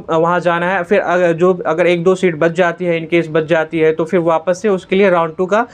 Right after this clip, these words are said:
लिस्ट निकालेगा। ल-, लिस्ट निकालने के एक सप्ताह के बाद फिर आपको कॉलेज पहुँचना है, ठीक है, सेल्फ फाइनेंस सीट के लिए। तब तक जो है सेल्फ फाइनेंस का जो काउंसलिंग है ये, अ, नवंबर दे रखा है, तो नवंबर हो जाएगा, तो यानी कि बहुत लेट हो जाएगा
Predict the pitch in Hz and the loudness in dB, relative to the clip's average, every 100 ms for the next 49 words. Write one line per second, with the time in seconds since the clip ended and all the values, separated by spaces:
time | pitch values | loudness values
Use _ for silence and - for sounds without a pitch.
0 | - - 165 180 190 180 175 175 196 208 | -18 -2 0 2 -2 -2 0 0 0 0
1 | - 160 151 156 156 175 175 165 165 165 | -2 -2 0 2 2 2 0 -2 -2 -2
2 | 175 - 170 170 185 185 165 165 170 165 | -4 -2 -2 -2 -4 -2 -2 0 0 -2
3 | 202 165 165 214 - 160 165 - 160 156 | -2 -2 -2 -4 0 0 0 -2 -4 -6
4 | 156 156 139 110 - - - - 196 170 | -4 -4 -2 -4 -8 -18 -14 -4 -2 0
5 | 185 180 175 160 165 160 143 147 120 120 | 0 -2 -2 -4 -4 -4 -4 -2 -2 0
6 | 175 165 196 180 175 185 196 - - - | -2 0 -2 -2 0 0 0 -6 -12 -2
7 | 185 202 185 175 185 180 185 175 170 156 | 0 0 -2 -2 -4 -2 -2 -2 -2 -2
8 | 156 180 165 180 180 165 - 151 147 156 | -2 -4 -2 0 2 2 2 2 2 0
9 | 160 165 190 165 151 135 147 131 156 151 | -2 -2 -2 0 0 0 -2 -2 -2 0
10 | 151 165 175 151 143 139 123 123 120 160 | 0 0 -2 -2 -2 0 0 -2 -4 -4
11 | 160 170 170 156 151 165 160 147 156 156 | -2 -4 -2 -2 -2 -2 0 0 0 0
12 | 139 120 110 101 | 0 0 0 -4